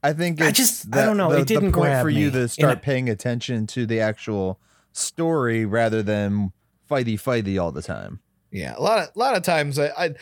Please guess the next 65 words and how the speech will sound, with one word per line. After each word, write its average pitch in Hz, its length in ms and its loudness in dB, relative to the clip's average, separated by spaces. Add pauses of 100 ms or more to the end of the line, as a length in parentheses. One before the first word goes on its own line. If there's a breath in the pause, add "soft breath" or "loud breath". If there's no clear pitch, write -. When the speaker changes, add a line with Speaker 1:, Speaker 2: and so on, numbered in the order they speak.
(160 loud breath)
Speaker 3:
like 285 140 2
I 240 60 0
said, 190 200 0
I 185 100 2
like 269 200 0
the 170 80 -2
setup 143 440 0
to 135 60 0
get 110 220 -2
'em 143 140 0
there, 185 360 0
and 139 80 0
then 170 200 0
once 160 280 -2
they 151 140 0
kinda 135 320 0
get 113 220 -2
there, 147 340 2
they 139 160 0
just 131 220 -4
throw 131 200 2
all 127 120 2
the 117 100 -2
rules 110 320 -2
out. 165 180 4
Speaker 1:
Yeah. 85 180 0
Speaker 3:
Which 160 280 0
I 165 80 2
don't 233 140 0
even, 165 280 -4 (200)
I, 175 160 0 (100)
I 180 60 2
don't 220 120 0
even 165 140 0
know 151 60 2
if 131 100 0
I 143 60 2
can 127 120 -2
use 123 200 -2
that 117 240 -2
phrase 139 360 0
because 135 240 -2
I'm 147 120 0
not 180 180 0
even 135 200 -2
sure 123 180 0
they 117 160 2
ever 107 180 -2
established 131 640 -2
any 180 220 0
actual 190 500 0
rules. 202 460 0 (680 loud breath)
So - 160 -2
Speaker 1:
No, 180 120 2
Speaker 3:
it - 20 4
makes 175 80 4
Speaker 1:
they 202 60 2
Speaker 3:
it 226 120 2
Speaker 1:
don't 226 60 2
Speaker 3:
kinda 226 120 4 (120)
Speaker 1:
establish 156 440 2
anything 131 540 0
in 104 140 -2
this 101 200 -4
movie. 98 520 -4